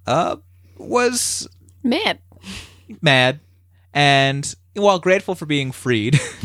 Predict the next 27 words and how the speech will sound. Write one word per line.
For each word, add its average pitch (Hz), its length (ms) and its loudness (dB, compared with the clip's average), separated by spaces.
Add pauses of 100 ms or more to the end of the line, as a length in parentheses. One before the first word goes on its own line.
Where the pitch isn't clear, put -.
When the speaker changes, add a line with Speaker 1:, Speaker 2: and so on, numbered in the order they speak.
Speaker 1:
<laughs> - 320 -18
you - 100 -2
know, 143 80 4
from 143 160 -4
these 139 120 0
people 139 300 -2
threatening 120 380 0
to 107 60 -4
put 117 180 0
out 107 140 2
his 98 120 -2
eyes 98 280 -4
all 80 140 -12
the - 100 -18
time, 62 400 -16 (360)
uh, 107 340 2
he - 160 -8
was 392 160 -2
still 466 160 -4
pretty 440 220 -4
determined 220 440 -4
to 196 60 2
hold 196 220 4
on 196 140 2
to 196 60 0
the 208 80 -2
Koh-i-Noor, 208 680 0